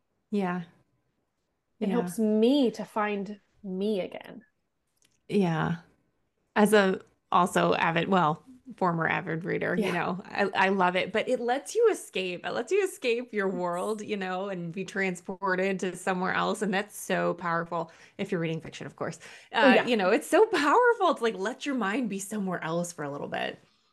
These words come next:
Speaker 2: Well, even that, I had in my mind that, like, "Oh, if I'm gonna take the time to listen to a book, it needs to be, like, personal development."
Speaker 1: Oh. <laughs>
Speaker 2: And she was like, "No.
Speaker 1: Yeah.
Speaker 2: Do, like, read something for you." Like,
Speaker 1: Yeah.
Speaker 2: read that. So she was like,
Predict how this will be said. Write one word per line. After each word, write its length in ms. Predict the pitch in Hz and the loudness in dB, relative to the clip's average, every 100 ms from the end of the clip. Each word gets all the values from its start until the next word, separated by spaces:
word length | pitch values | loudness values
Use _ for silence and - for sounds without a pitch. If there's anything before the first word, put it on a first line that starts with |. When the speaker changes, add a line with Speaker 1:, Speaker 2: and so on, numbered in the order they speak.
| - | -8
Speaker 2:
Well, 160 | 262 277 | 2 4
even 280 | 330 339 | 6 6
that, 240 | 247 359 - | 4 2 0
I 460 | 202 214 214 208 - _ _ _ _ - - | 4 6 6 4 -2 _ _ _ _ -20 -4
had 140 | 208 202 | 0 2
in 120 | 220 | 2
my 160 | 220 | 2
mind 400 | 247 190 160 220 - | 0 0 -2 -6 -2
that, 180 | 190 - | -2 -2
like, 180 | 185 - | -6 -6
"Oh, 140 | 196 190 | -8 -8
if 80 | 202 | -6
I'm 80 | 208 | -4
gonna 120 | 196 | -6
take 220 | - 202 | -8 -12
the 80 | 196 | -12
time 220 | - 196 | -10 -6
to 60 | 185 | -6
listen 220 | 180 190 | -6 -8
to 80 | 180 | -8
a 40 | |
book, 280 | 175 175 - | -4 -6 -4
it 100 | 165 | -8
needs 240 | 180 180 | -8 -10
to 80 | - | -10
be, 120 | 175 | -8
like, 140 | - - - - | -8 -12 -18 -14
personal 300 | 208 196 - | -10 -10 -12
development." 680 | 180 175 165 - 151 - _ _ 202 | -8 -4 -4 -6 -12 -14 _ _ -12
Speaker 1:
Oh. 340 | 165 147 - - - - | -8 -2 0 -2 -8 -4
<laughs> 360 | 247 - 226 226 | -4 -2 -2 6
Speaker 2:
And 120 | 240 247 240 | 6 6 -2
she 80 | 240 | -2
was 160 | 226 | 0
like, 260 | 233 220 - - | 2 0 -4 -8
"No. 840 | 226 226 269 302 160 110 254 302 _ _ _ - - - - - | -2 2 4 4 4 2 0 -2 _ _ _ -20 -20 -18 -20 -20
Speaker 1:
Yeah. 340 | - - - - | -14 -12 -12 -4
Speaker 2:
Do, 120 | 247 - | -4 0
like, 220 | 214 196 | -2 0
read 220 | 226 254 | -2 -2
something 300 | 262 226 220 | -4 -6 -8
for 140 | 220 208 | -6 -6
you." 420 | 180 165 - - _ _ | -6 -6 -8 -12 _ _
Like, 140 | 247 240 | -10 -8
Speaker 1:
Yeah. 360 | 226 - - | -6 -6 -4
Speaker 2:
read 400 | 208 208 - 190 - | -4 -4 -6 -8 2
that. 280 | 190 - 190 | 2 2 -4
So 100 | 214 | -8
she 140 | - | -8
was 100 | 185 | -6
like, 140 | 190 | -8